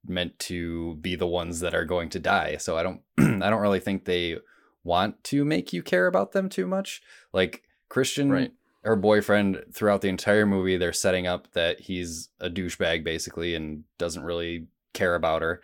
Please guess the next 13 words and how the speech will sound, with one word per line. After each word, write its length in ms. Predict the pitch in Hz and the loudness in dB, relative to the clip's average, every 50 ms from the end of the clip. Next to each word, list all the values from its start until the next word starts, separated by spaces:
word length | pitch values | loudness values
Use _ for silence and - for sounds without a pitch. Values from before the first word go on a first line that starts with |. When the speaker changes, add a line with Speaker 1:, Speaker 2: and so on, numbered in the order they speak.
| - - - - - _ _ - | -14 -20 -20 -20 -20 _ _ -6
Speaker 1:
And 480 | 90 90 87 87 87 87 87 90 - | -4 -2 0 0 0 -2 -2 -4 -4
his 180 | - 101 98 - | -4 -4 -4 -4
friends 640 | - - 120 117 113 110 107 110 113 113 104 101 104 | 2 6 8 8 8 8 6 4 2 2 0 -2 -2
are 320 | - 95 95 95 92 90 | 0 2 4 4 4 4
all, 640 | 82 92 98 98 98 98 98 98 92 92 87 90 - _ _ _ | 6 6 8 8 8 8 6 6 4 0 -4 -8 -12 _ _ _
you 160 | - 104 90 | -4 -4 -2
know, 220 | 80 82 82 78 78 | -2 -2 -4 -2 0
they 140 | 95 95 | 2 4
all 160 | 95 95 95 98 | 6 6 6 4
have 160 | 95 92 90 | 4 2 2
their 180 | 92 90 90 | 2 2 2
own 180 | 90 90 95 92 | 2 0 -2 -4
quirks. 540 | - - 95 92 92 92 - - - - | -4 -2 -2 0 -2 -2 -6 -10 -12 -12